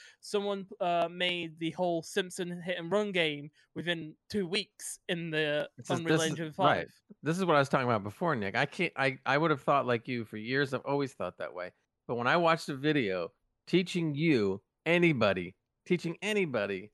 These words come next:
Speaker 2: how to run Unreal Engine five and make beautiful stuff within thirty minutes, I was like,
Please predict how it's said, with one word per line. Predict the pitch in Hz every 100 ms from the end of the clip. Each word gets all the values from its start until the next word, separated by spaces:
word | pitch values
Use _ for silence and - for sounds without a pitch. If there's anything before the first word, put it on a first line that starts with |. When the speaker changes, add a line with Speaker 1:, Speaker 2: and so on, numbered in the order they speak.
| _
Speaker 2:
how | 156 147
to | 151
run | 139 135 131 -
Unreal | 127 131 131 127
Engine | 123 113 113
five | 120 117 107
and | 104
make | 107 101
beautiful | 117 110 104
stuff | - 117 98 - _ _ _ _ _
within | 127 123 123 113 - -
thirty | 135 127
minutes, | 123 120 95 95 -
I | 120
was | 113 110
like, | 104 95